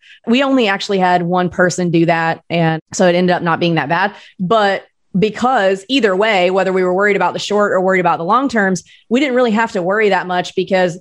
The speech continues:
half our portfolio could support the other half, whichever one was not doing well. So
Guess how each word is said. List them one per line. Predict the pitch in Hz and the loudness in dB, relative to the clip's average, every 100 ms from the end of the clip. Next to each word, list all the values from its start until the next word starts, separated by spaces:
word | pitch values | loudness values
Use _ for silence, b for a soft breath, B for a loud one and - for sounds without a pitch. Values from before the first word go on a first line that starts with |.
| - - | -16 -6
half | 185 190 | -4 -2
our | 196 180 | -2 -2
portfolio | 202 180 - 214 202 185 180 180 | -2 -4 -2 0 2 2 0 -2
could | 202 170 | -4 -4
support | 196 - 196 - | -2 0 0 0
the | 190 - | -2 0
other | 190 196 | 0 0
half, | 180 175 170 - - | 0 0 -2 -8 -4
whichever | 185 196 180 180 | -2 0 0 2
one | 180 175 | 0 0
was | 165 | -2
not | 175 165 156 | -2 -2 0
doing | 180 160 | 2 2
well. | 151 147 147 | 0 -2 -2
So | - 190 170 160 | -2 0 0 0